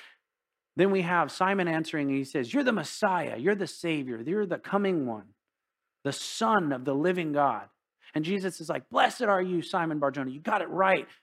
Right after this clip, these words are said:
but because God revealed it to you, not because of yourself." And then Jesus begins to explain to them there the, the death that he would die. And what is,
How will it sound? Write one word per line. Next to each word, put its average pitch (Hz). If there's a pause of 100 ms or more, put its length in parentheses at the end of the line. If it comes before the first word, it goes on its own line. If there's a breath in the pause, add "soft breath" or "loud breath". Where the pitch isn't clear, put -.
(120)
but - (140)
because 165
God 190
revealed 165
it 143
to -
you, 120
not 170
because 165
of 127
yourself." 123 (540 loud breath)
And 165
then 165
Jesus 190
begins 196
to 185
explain 240
to 202
them 131
there 107 (640 soft breath)
the, 139
the 147
death 208
that 175
he 160
would 151
die. 139 (520)
And 156
what 185
is, 202